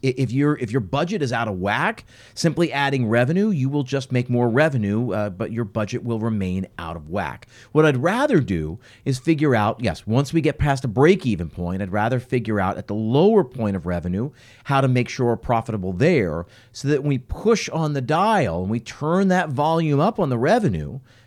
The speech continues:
through the various marketing channels we have, through the different tools available to us, that then we can make more money and more profit, right?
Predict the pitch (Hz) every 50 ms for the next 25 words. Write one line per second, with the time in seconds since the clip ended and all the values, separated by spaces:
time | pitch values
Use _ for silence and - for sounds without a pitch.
0 | _ _ - 143 139 127 123 101 90 117 107 104 104 101 95 - 107 101 98 -
1 | 110 98 101 92 - - 95 92 92 87 - 98 85 76 85 85 90 - - 110
2 | 95 90 92 - 101 90 - - - 135 113 107 95 92 90 139 175 190 180 131
3 | 104 87 - 101 90 82 80 95 120 - - - - - - - - _ 151 156
4 | 143 123 113 190 214 190 156 139 135 139 127 - 135 135 127 123 127 131 131 143
5 | 151 151 143 131 120 123 127 131 127 - 135 123 123 123 120 101 101 107 107 104
6 | 101 101 98 95 - - - - 123 107 87 80 - - - - _ _ _ _
7 | _ - 92 107 120 127 127